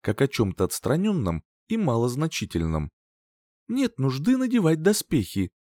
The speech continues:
сказал ему мандарин. «Я нанимал тебя, мой друг, не для того, чтобы ты стал моим оруженосцем. Я тебе уже говорил, что ты мне нужен в качестве свидетеля,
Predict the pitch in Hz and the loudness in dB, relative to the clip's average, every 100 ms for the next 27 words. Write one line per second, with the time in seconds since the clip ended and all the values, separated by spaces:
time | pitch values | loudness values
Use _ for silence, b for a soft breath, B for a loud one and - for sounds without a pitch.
0 | _ - - 95 156 175 185 151 110 - | _ -8 -2 2 2 0 -2 -2 -4 -4
1 | 139 147 160 139 87 76 _ _ _ _ | -6 0 2 2 0 -4 _ _ _ _
2 | _ - 143 147 151 160 262 240 127 113 | _ 0 2 2 2 2 0 0 0 2
3 | 117 170 156 117 90 - _ 196 254 226 | 2 2 2 2 2 -2 _ -2 0 2
4 | 277 294 262 135 - 131 127 120 269 254 | 4 4 4 2 2 0 2 2 4 2
5 | - - - 226 269 277 254 190 202 220 | 0 -12 -4 0 0 2 0 0 0 0
6 | 226 226 240 127 - - 98 98 _ _ | 2 2 0 0 -2 -2 -2 -4 _ _
7 | _ - 151 160 170 196 185 202 208 240 | _ -2 -2 0 2 2 2 2 4 4
8 | 214 101 90 - - 123 - 240 247 - | 4 0 -2 -6 0 0 0 2 2 2
9 | _ - 135 143 202 220 120 107 - 214 | _ -4 0 0 0 0 0 -2 -2 -2
10 | 220 208 220 214 - 247 220 160 - 98 | -2 -6 -2 -2 0 0 2 0 0 -2
11 | 82 | -2